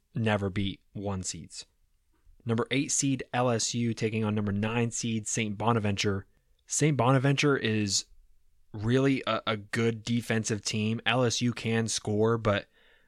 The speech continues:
uh, on the inside, uh, they kinda struggle a little bit, especially defensively. And five players for Saint Bonaventure scored in double figures this year. So, uh, I'm gonna go with Saint Bonaventure in this one. I think it'll be a close one,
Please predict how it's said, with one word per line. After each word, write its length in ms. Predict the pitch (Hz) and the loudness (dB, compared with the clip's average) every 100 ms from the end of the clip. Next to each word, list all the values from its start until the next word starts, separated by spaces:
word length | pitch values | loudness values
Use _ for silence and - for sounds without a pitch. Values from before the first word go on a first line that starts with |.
| _ | _
uh, 120 | 101 - | -6 -2
on 160 | 107 | 0
the 140 | 107 113 | 2 4
inside, 680 | 120 - 110 110 117 117 - _ _ _ _ _ - - | 2 2 4 4 2 0 -4 _ _ _ _ _ -20 -10
uh, 340 | 104 95 95 90 - - - | -6 -2 -2 -4 -8 -12 -6
they 140 | 110 | -2
kinda 180 | 127 110 | 0 0
struggle 380 | - 123 123 120 | 2 4 6 6
a 80 | 120 | 6
little 160 | 123 | 4
bit, 200 | 120 123 - _ _ | 4 2 0 _ _
especially 480 | - - 139 - 135 | -6 0 0 2 0
defensively. 840 | 123 135 135 139 143 131 139 143 - - _ _ - | 2 2 2 2 0 0 0 -2 -8 -20 _ _ -4
And 160 | 131 | -2
five 360 | - 135 156 156 | -2 0 2 2
players 420 | 156 165 131 113 | 2 4 2 2
for 120 | - 120 | -2 0
Saint 220 | 127 113 | 0 2
Bonaventure 580 | 120 117 123 120 131 120 | 2 4 2 2 0 0
scored 320 | - 131 131 | 0 2 4
in 80 | 127 | 2
double 200 | 131 135 | 0 0
figures 380 | 147 147 104 | 0 0 0
this 180 | 98 - | -2 -4
year. 240 | 101 90 92 | -4 -4 -4
So, 520 | - 110 104 104 104 - _ _ _ _ _ _ | 0 2 2 2 -2 -8 _ _ _ _ _ _
uh, 120 | 123 110 | -6 0
I'm 160 | 139 | 2
gonna 140 | 151 139 | 2 2
go 140 | 143 | 2
with 140 | 131 - | 2 2
Saint 260 | 135 127 | 0 2
Bonaventure 480 | 120 127 123 117 127 | 2 2 2 0 0
in 60 | 123 | -2
this 180 | 127 | 0
one. 140 | 131 117 | 0 2
I 40 | |
think 140 | 117 120 | 0 2
it'll 120 | 117 | 2
be 140 | 117 | 4
a 60 | 104 | 0
close 440 | - 117 113 - | 2 4 6 4
one, 340 | 101 98 92 | -2 -2 -4